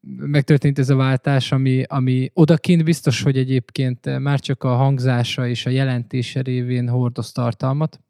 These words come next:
Ahogy mondtam, hogy ugye Lille-ből való, ö, azt jelenti az elnevezés. Ennek Flandriában van súlya. Más kérdés, hogy ezt a, ezt a tartalmat mennyire képes elvinni más piacokra, például,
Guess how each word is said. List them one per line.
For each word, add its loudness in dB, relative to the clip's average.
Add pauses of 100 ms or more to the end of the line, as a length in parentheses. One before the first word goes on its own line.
Ahogy -6
mondtam, -6
hogy -8
ugye -6
Lille-ből 0
való, 0 (480)
ö, -12
azt -8
jelenti -2
az -2
elnevezés. 2 (440)
Ennek -2
Flandriában 2
van 2
súlya. 0 (120)
Más -4
kérdés, -2
hogy -4
ezt -6
a, -6
ezt -10
a -6 (200)
tartalmat -2
mennyire -2
képes -12
elvinni -8
más -8
piacokra, -10
például, -10